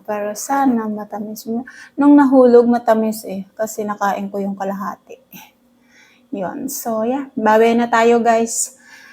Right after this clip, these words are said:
See you sa next one. Maraming, maraming salamat, everyone. Thank you for supporting always. Kahit kon-, kahit konti lang kayong nanonood sa video ko, magpapasalamat pa rin ako dahil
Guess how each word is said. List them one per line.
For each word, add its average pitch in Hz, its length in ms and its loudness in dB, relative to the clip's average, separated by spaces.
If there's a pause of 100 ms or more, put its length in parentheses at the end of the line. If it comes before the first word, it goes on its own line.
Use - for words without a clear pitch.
(120)
See 226 400 0
you 220 80 0
sa 220 240 -2
next 277 400 0
one. 240 560 4
Maraming, 240 400 2
maraming 269 360 4
salamat, 262 600 2
everyone. 202 1040 -2 (640)
Thank 226 240 -2
you 233 80 0
for 220 320 -2
supporting 202 800 -4
always. 190 720 -4
Kahit 196 400 -4 (200)
kon-, 311 320 -2
kahit 254 320 0
konti 262 320 4
lang 233 240 2
kayong 220 320 2
nanonood 208 640 -4
sa 202 160 -8
video 196 400 -2
ko, 185 320 -6
magpapasalamat 196 1040 -6
pa 190 180 -10
rin 185 220 -12
ako 185 560 -8
dahil 214 640 -10